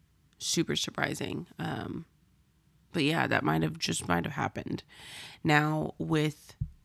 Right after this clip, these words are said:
that, I'm gonna try again. I, don't get me wrong, I'm gonna fucking try again. But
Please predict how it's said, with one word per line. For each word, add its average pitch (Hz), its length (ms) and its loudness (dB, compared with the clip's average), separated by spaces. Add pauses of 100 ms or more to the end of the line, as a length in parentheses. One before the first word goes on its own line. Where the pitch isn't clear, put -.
that, - 680 0 (960)
I'm 165 160 8
gonna 160 180 4
try 160 200 4
again. 156 360 -2 (200)
I, 71 160 0
don't 147 400 2
get 170 120 2
me 175 400 2
wrong, 147 380 6
I'm 156 60 6
gonna 156 160 6
fucking 165 640 -2
try 135 380 -4 (100)
again. 151 460 0 (520)
But 175 600 4